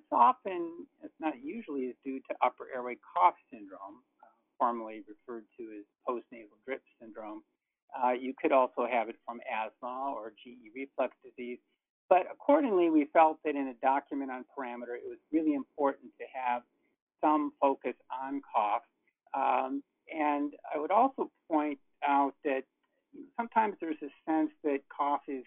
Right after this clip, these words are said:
considered to be a comorbidity of aller-, allergic rhinitis rather than being viewed as a distinct symptom of allergic rhinitis. And just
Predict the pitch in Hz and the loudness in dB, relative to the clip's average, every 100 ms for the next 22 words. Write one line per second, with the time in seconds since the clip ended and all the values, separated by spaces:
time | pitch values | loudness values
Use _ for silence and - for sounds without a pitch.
0 | - 143 - 143 127 123 139 127 113 - | -8 -10 -8 -10 -10 -12 -8 -8 -8 -6
1 | - 170 160 143 131 131 123 131 110 120 | -2 0 0 0 -2 -4 -4 -8 -10 -10
2 | 123 139 135 127 135 120 - 123 120 117 | -10 -10 -10 -8 -8 -12 -14 -10 -10 -10
3 | 117 - 127 120 110 113 107 123 120 117 | -12 -4 -2 -2 -6 -16 -16 -14 -14 -14
4 | 104 120 113 117 - 123 117 123 117 104 | -14 -12 -10 -12 -14 -16 -16 -20 _ _
5 | _ _ 139 117 _ _ - 175 - 151 | _ _ -8 -8 _ _ -8 -6 -6 -10
6 | 117 113 113 113 101 113 - 104 98 _ | -10 -16 -16 -16 -16 -20 -18 -16 -16 _
7 | _ _ - _ - 170 208 | _ _ -20 _ -6 0 0